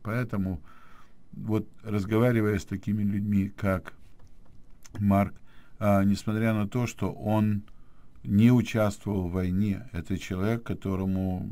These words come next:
м, слава богу, он не участвовал в войне.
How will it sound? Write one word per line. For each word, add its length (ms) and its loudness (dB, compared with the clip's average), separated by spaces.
м, 320 -6
слава 340 0
богу, 320 4
он 100 0
не 100 -2
участвовал 640 -6
в 40 -6
войне. 440 0